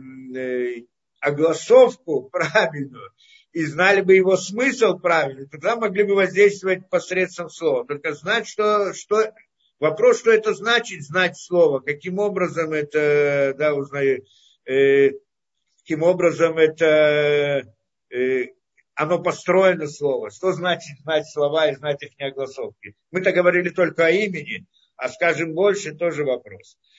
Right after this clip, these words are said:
Во всяком, э, здесь, здесь кто-то пытается объяснить эту идею. То есть на самом деле, что это значит? Можно, что значит слово? Слово состоит из букв,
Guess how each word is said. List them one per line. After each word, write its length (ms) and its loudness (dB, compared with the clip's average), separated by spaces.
Во 100 -4
всяком, 360 2
э, 760 6
здесь, 320 -4
здесь 240 -6
кто-то 240 -2
пытается 500 -2
объяснить 440 -10
эту 320 -6
идею. 460 -2
То 60 -12
есть 160 -10
на 80 -10
самом 380 -6
деле, 260 -6
что 240 -10
это 300 -6
значит? 440 -14
Можно, 600 0
что 240 4
значит 380 -2
слово? 460 -4
Слово 380 0
состоит 480 -4
из 160 -8
букв, 340 -8